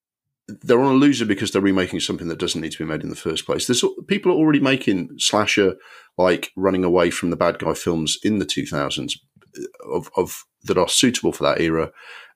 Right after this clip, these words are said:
This is just weird. It's just, it's weird 'cause it's the, it's not the right setting. It's all the, they suddenly have to introduce, "Oh, well, why doesn't he use his mobile phone?" Because in the original, he doesn't have to use his mobile phone. There are no mobile phones, right?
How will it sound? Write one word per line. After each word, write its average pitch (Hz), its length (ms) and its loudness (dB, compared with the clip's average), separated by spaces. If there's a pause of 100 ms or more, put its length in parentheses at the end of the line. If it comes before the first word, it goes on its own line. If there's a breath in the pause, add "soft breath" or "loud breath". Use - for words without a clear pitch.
(120)
This 165 200 2
is 104 100 -2
just - 280 -2
weird. 90 340 0 (220)
It's - 160 0
just, - 240 0
it's 98 160 0
weird 127 360 2
'cause 110 160 -2
it's - 160 -4
the, 92 220 -4
it's 107 160 -4
not 127 220 0
the 117 60 -4
right 107 260 0
setting. - 500 -2
It's 90 220 -4
all 135 180 2
the, 135 140 0 (420 loud breath)
they 107 80 2
suddenly 147 300 2
have 131 120 0
to 135 60 0
introduce, 113 380 0
"Oh, 110 80 2
well, 104 100 2
why 120 140 4
doesn't 117 200 0
he 110 100 2
use 104 120 0
his 98 140 -4
mobile 95 300 2
phone?" - 420 -4
Because 104 240 -2
in 120 60 4
the 113 100 4
original, 90 420 0 (160)
he - 80 0
doesn't 151 140 2
have 170 120 -2
to 123 80 2
use 92 80 2
his 85 120 -2
mobile 78 260 -2
phone. - 240 -10 (140)
There 98 200 4
are 117 120 6
no 104 120 2
mobile 80 340 -2
phones, - 360 -8
right? 107 200 2